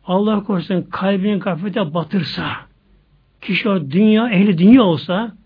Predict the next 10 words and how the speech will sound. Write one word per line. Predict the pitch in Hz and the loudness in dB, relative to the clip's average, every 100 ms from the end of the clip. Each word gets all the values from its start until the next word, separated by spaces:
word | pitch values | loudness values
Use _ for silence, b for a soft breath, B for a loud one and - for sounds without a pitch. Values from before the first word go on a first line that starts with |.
| _ _ _ _ _ - | _ _ _ _ _ -6
durmadan | 302 220 202 185 | -4 -2 0 -2
çarşı | 185 - 180 170 - - | -2 -4 -2 -4 -6 -14
kişi | - - | -16 -2
hırsla | 262 - 175 | 0 2 0
dolaşsın, | 147 143 127 - 277 277 b b b b b b b b b _ - _ _ _ _ - | -2 -4 -6 -2 0 0 b b b b b b b b b _ -20 _ _ _ _ -6
hem | 240 247 196 | -2 0 0
vaktini | 175 - 180 202 | -2 -2 -2 0
öldürdü, | 170 156 143 147 131 175 240 247 - b b b | 0 0 -2 -2 -2 -2 0 -2 -6 b b b
hem | _ - - 240 | _ -12 -4 0
maneviyatını | 196 185 185 196 196 190 185 202 | 2 2 2 2 0 0 -2 -2